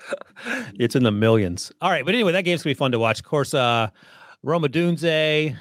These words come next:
uh, Jalen Polk, um, Braylon Trice on the other side,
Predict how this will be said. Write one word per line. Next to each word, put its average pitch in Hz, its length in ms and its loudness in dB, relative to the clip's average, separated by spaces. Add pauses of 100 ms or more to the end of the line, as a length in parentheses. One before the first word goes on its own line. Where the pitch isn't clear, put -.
(140)
uh, 104 300 -4
Jalen 127 420 -2
Polk, 165 500 0 (720)
um, 101 540 -6
Braylon 131 280 0
Trice 156 440 -4
on 127 80 -4
the 123 80 -2
other 139 160 -2
side, 147 520 -2